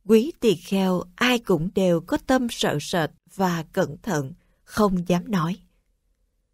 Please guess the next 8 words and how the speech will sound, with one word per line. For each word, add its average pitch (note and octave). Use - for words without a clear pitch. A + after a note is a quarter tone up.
Quý G#3+
tỳ G3+
kheo F#3
lại D#3+
đem F#3+
nhân F3+
duyên F3+
đó F3+